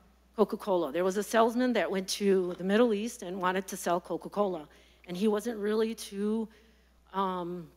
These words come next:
knowledgeable of the ethnic groups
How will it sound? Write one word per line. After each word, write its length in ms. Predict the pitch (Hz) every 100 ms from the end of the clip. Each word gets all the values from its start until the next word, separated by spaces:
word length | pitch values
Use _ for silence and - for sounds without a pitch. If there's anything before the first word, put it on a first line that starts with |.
| _ _ _ _ _ - -
knowledgeable 800 | 208 208 214 220 202 170 165 170
of 480 | 170 170 165 151 180 - 160
the 420 | 165 156 156 160 - -
ethnic 400 | 254 262 135 -
groups 460 | 160 151 156 -